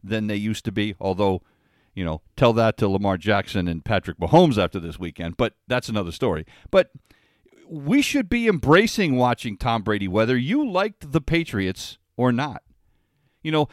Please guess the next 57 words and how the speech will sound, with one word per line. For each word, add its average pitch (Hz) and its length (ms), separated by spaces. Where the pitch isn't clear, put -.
that 208 240
would 277 180
be, 220 280
I, 143 100
I 214 140
was 220 120
thinking 240 260
about 165 200
this. 120 160
The 143 100
person 208 480
that 180 180
said 165 400
they 139 220
want 131 320
Tom 143 200
Brady 131 240
to 110 80
lose 101 280
and 87 100
they 120 120
hate 117 300
Tom 104 240
Brady, 87 280
that's 175 280
the 254 80
same 208 260
kind 185 180
of 151 60
person 160 340
that 127 120
if 117 80
they 123 120
had 160 140
a 160 40
chance 165 300
to 139 100
see 139 200
Babe 131 360
Ruth 139 240
play, 95 220
the 82 100
greatest 143 560
baseball 143 500
player 123 340
in 110 180
the 107 100
history 135 500
of 104 140
the 107 80
game, 87 400
I 113 100
don't 131 140
care 131 140
what 120 100
anybody 110 320
says. - 320